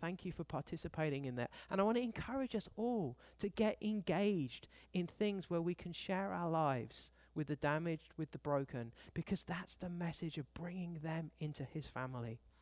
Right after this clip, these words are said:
And finally, reproducing its kind. My final point this morning, healthy families reproduce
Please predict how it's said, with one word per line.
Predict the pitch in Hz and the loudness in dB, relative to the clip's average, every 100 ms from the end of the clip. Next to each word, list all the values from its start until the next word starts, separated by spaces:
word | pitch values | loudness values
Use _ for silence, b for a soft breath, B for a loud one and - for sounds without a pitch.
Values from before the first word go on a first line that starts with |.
| B B | B B
And | 165 160 | 2 2
finally, | - 208 214 190 151 110 117 - _ _ _ _ _ _ _ _ _ - B B - | 6 8 10 12 10 8 0 -16 _ _ _ _ _ _ _ _ _ -20 B B -6
reproducing | 135 190 196 220 196 202 196 - 170 160 156 - | 4 4 4 -2 0 2 0 2 2 2 -2 2
its | 156 - | 2 2
kind. | - 147 135 120 113 - B B | -2 2 4 2 -2 -10 B B
My | 143 | 2
final | 143 - 196 196 190 | 2 6 6 6 2
point | - 180 - | 2 2 2
this | 151 - | -2 0
morning, | 147 131 123 110 B B | 2 4 2 0 B B
healthy | - 190 214 254 277 | 0 8 8 8 4
families | 233 226 190 175 147 147 143 143 - B B | 4 8 8 6 4 4 2 0 -6 B B
reproduce | 127 131 180 196 220 156 165 147 135 - - | -4 6 6 6 2 6 6 6 4 -2 -8